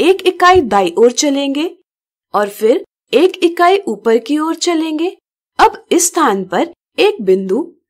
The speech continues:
यानी कि निर्देशांक एक चालीस अंकित करेंगे। दो लीटर दूध का मूल्य अस्सी रुपए है, इसलिए हम एक्स अक्ष से दो इकाई दाईं ओर चलेंगे और फिर दो इकाई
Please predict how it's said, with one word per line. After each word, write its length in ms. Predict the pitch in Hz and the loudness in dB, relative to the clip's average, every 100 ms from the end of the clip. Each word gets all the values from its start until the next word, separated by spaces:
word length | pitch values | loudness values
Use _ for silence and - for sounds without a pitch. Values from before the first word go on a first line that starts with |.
| _ | _
यानी 300 | 254 277 311 | -6 0 0
कि 160 | 359 415 | 2 2
निर्देशांक 800 | 330 214 165 196 202 226 240 370 - _ _ - | 2 0 0 0 0 -2 -2 -4 -8 _ _ -2
एक 260 | 311 440 - | 2 2 0
चालीस 460 | 311 226 220 349 - - | -2 0 2 0 0 -2
अंकित 340 | 233 240 240 | -2 -4 -4
करेंगे। 480 | 226 196 190 170 156 160 _ _ _ _ _ _ _ _ _ _ _ _ | -6 -4 -6 -8 -12 -18 _ _ _ _ _ _ _ _ _ _ _ _
दो 160 | 196 240 | 4 6
लीटर 360 | 311 359 392 381 | 6 4 2 2
दूध 320 | 330 320 330 | 4 2 2
का 140 | 359 | 4
मूल्य 400 | 349 330 339 311 392 - | 4 4 4 4 2 -2
अस्सी 280 | 220 - 262 | -4 -2 -2
रुपए 300 | 233 233 196 | -2 -2 -4
है, 320 | 190 175 156 _ _ _ | -4 -10 -14 _ _ _
इसलिए 540 | 190 196 185 170 170 330 _ _ - | -6 -6 -6 -4 -2 -4 _ _ -2
हम 240 | 440 - - | -2 0 0
एक्स 300 | 370 - - | 0 -2 0
अक्ष 280 | 330 339 - | -2 0 -4
से 240 | - 359 392 _ | -2 -2 -4 _
दो 220 | 190 285 339 | -4 -2 0
इकाई 360 | 349 359 359 381 | 0 4 4 2
दाईं 280 | 202 196 170 | 0 -2 -2
ओर 180 | 240 254 | -2 -2
चलेंगे 600 | 269 302 294 294 302 403 _ _ | -2 -2 -2 -2 -4 -6 _ _
और 120 | 339 392 | 0 2
फिर 220 | 453 466 | 4 4
दो 320 | 208 254 - | 2 -2 0
इकाई 360 | 311 - 226 330 | -2 0 0 0